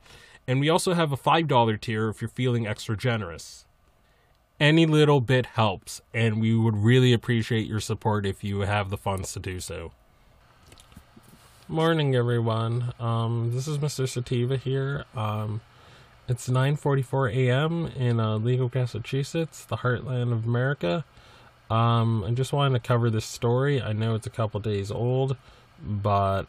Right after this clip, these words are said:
um, I really, I really like the, um, the guts on this heroine and, and this woman right now. This, this is just amazing. You know, um, I wish more people in states that, um,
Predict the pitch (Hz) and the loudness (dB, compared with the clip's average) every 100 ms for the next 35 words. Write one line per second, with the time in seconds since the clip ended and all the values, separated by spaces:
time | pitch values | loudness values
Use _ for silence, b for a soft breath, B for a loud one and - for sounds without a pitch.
0 | - 104 101 98 95 - 107 101 104 113 | -8 -4 -2 -2 -4 -4 -4 0 2 2
1 | 110 110 107 98 104 104 117 113 113 101 | 2 2 0 -2 -2 0 0 2 2 2
2 | 101 - - 107 101 92 90 90 87 - | -2 -4 -8 -2 0 0 0 -2 -6 -8
3 | 98 95 87 98 98 - 95 95 90 - | -6 -4 -2 -2 -2 -6 -6 -4 -6 -6
4 | - 95 92 85 85 85 85 87 - - | 0 2 2 -2 -4 -6 -6 -6 -8 -8
5 | 90 90 90 - 95 92 90 85 82 82 | -6 -4 -6 -6 -4 -4 -4 -6 -6 -8
6 | - 85 85 - - 98 - 120 104 110 | -10 -8 -8 -10 -12 -12 -12 -10 -6 -2
7 | 104 - 98 - 92 117 117 87 85 90 | -4 -4 -8 -6 -4 -2 -2 -4 -10 -14
8 | b b b b b - 95 90 92 90 | b b b b b -4 -4 -4 -4 -4
9 | 87 87 90 - b b b 101 107 120 | -4 -4 -6 -10 b b b -2 2 2
10 | - 107 107 110 - 110 107 101 101 95 | 0 0 2 0 -2 -2 -2 0 -2 -2
11 | 92 90 95 - - 107 101 98 - 101 | -2 -4 -6 -8 -4 -2 0 -4 -8 -4
12 | 95 92 87 87 87 90 85 | -4 -4 -4 -2 -2 -4 -6